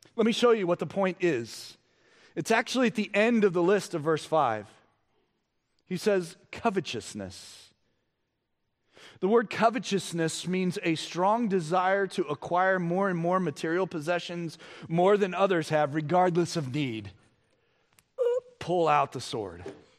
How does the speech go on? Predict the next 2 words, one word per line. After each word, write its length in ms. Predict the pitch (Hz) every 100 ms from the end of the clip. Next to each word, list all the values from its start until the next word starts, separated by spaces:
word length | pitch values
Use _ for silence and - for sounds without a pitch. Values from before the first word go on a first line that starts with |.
| _ _ _ _ _ _ _ _ _ _ _ _ _ _ _
Now, 200 | 143 156
who 600 | 127 135 233 254 269 262